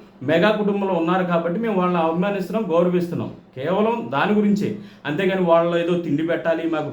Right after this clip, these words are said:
పదవులు ఇవ్వాలి, ఒకరోజు ఇస్తరాకి బ్రోకర్ నాయాలా, నువ్వు ఇంటర్వ్యూలు లేకపోతే నువ్వే చేసే కార్యక్రమాలకే ఆ ధార్మిక మండలి అని చెప్పని దాన్ని పెట్టి దాని నుంచి చందాలు పోగు చేసిన ఆడవాళ్ళ దగ్గర కూడా చందాలు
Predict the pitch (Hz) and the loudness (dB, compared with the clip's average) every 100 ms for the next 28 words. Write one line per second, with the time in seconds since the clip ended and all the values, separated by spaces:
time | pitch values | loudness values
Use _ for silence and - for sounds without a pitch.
0 | 135 147 175 175 156 160 160 160 - - | -4 0 2 2 0 -2 -2 -4 -8 -6
1 | 147 156 170 151 - 175 165 139 107 127 | -2 0 2 0 0 0 0 -2 -4 -4
2 | 147 175 170 170 170 143 143 190 180 214 | 0 0 4 4 2 2 0 2 0 0
3 | 202 214 226 226 220 196 180 208 190 190 | 0 0 2 2 2 0 -2 -2 -2 -2
4 | 202 208 202 196 202 196 190 180 196 196 | 0 2 0 0 -2 0 0 0 -4 -2
5 | 190 185 - - - 151 147 151 185 208 | -2 -4 -6 -14 -6 -2 2 2 2 0
6 | 202 208 196 202 196 190 185 190 156 131 | 0 0 -2 -2 -2 -2 -2 -2 -2 0
7 | 147 180 180 175 180 139 151 190 196 180 | 0 2 2 0 0 0 0 0 0 -2
8 | 180 170 170 165 160 156 147 143 127 170 | 0 0 0 0 0 0 -2 -2 0 2
9 | 202 214 214 185 180 196 202 180 190 190 | 2 2 2 0 -2 -2 -2 -2 0 -2
10 | - - - _ - - 156 165 180 185 | -4 -12 -20 _ -20 -10 -4 0 2 0